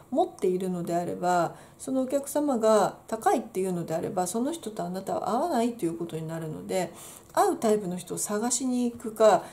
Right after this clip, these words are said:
その人に合わせるかのどっちかなんですよね。だから、それによってこう、自分が気分を害したりとか、残念に思ったりとか、私のサービスダメなんじゃないかって思ったりする必要はないということ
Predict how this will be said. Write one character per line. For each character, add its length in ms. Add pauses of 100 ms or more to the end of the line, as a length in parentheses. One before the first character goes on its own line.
そ 200
の 100
人 200
に 120
合 120
わ 100
せ 160
る 80
か 140
の 160
ど 100
っ 100
ち 120
か 220
な 100
ん 80
で 80
す 100
よ 80
ね。 220 (340)
だ 100
か 120
ら、 320
そ 160
れ 100
に 80
よ 80
っ 80
て 100
こ 200
う、 60
自 120
分 180
が 280
気 180
分 160
を 120
害 300
し 120
た 100
り 80
と 140
か、 260
残 240
念 160
に 80
思 160
っ 80
た 100
り 100
と 120
か、 240 (220)
私 320
の 80
サ 160
ー 80
ビ 60
ス 120
ダ 80
メ 100
な 140
ん 60
じ 80
ゃ 40
な 140
い 60
か 140
っ 20
て 120
思 200
っ 40
た 120
り 80
す 120
る 80
必 260
要 60
は 100
な 200
い 140
と 80
い 100
う 140
こ 160
と 260